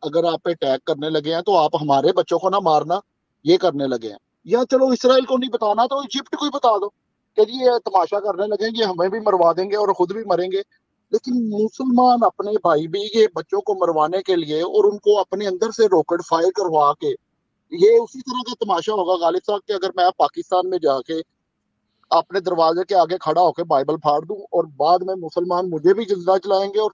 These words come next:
पूरी बस्ती को जलाएंगे जिंदा, और साथ में पूरे एरिया को जला देंगे,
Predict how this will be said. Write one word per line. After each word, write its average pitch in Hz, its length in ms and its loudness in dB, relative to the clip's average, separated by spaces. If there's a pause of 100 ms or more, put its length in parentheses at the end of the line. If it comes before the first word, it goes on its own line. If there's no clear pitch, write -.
पूरी 180 160 2
बस्ती 156 300 -2
को 202 120 4
जलाएंगे 185 360 2
जिंदा, 175 340 0 (560)
और 190 120 2
साथ 190 320 2
में 220 120 -2
पूरे 208 280 0
एरिया 202 360 2
को 233 120 -2
जला 180 220 2
देंगे, 113 260 -8